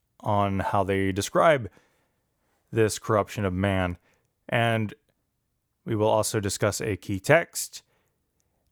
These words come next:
And this section will by necessity touch on the human will in relation to the fall,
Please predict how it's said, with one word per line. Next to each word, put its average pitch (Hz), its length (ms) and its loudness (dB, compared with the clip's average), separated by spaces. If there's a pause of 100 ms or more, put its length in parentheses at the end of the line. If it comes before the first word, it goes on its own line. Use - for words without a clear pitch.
And 131 500 2 (240)
this 135 240 4
section 151 560 2
will 139 180 6
by 123 220 4
necessity 120 560 -2 (220)
touch - 280 0
on 120 360 2
the 107 80 0
human 120 380 0
will 117 360 4
in 123 60 -6
relation 107 380 2
to 110 60 -2
the 92 80 -6
fall, 156 480 2